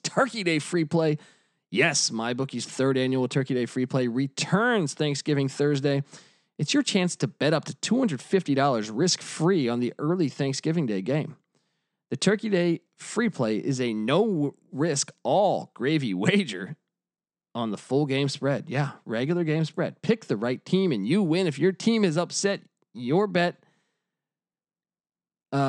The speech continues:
up to two hundred fifty dollars is refunded before the next afternoon game. So it's, this is a no harm, no foul play here.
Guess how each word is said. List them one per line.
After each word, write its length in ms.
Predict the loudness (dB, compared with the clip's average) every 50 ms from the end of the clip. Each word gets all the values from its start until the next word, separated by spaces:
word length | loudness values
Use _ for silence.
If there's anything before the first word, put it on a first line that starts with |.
| 2 0 0 0 -2 -2 -2 -2
up 100 | -2 -2
to 100 | -2 -4
two 140 | -2 0 0
hundred 160 | 2 2 0
fifty 180 | 0 0 0 2
dollars 580 | 2 2 2 2 0 -2 -4 -6 -8 -12 -14 _ _ _ -2
is 180 | 0 0 0 2
refunded 460 | 0 -2 0 2 2 2 2 0 0
before 280 | 0 -2 0 0 2 2
the 100 | 2 2
next 200 | 2 0 0 0
afternoon 400 | 0 0 0 0 2 2 2 2
game. 300 | 2 0 0 -2 -4 -8 -16 _ _ _ -8
So 300 | -4 -2 -2 -2 -4 -6 -10 -6 -4
it's, 260 | -4 -4 -4 -6 -20 _ _ -4
this 220 | -2 0 0 0 -2
is 140 | -2 -2
a 300 | -2 0 0 0 -2 -4 -6 -12 _ _ _ _ -4
no 120 | -4 -2 0
harm, 220 | 0 0 0 -2
no 100 | -2 -4
foul 280 | -4 -4 -2 -2 -2 -2
play 260 | 0 0 0 0 -2
here. 220 | -4 -6 -8 -10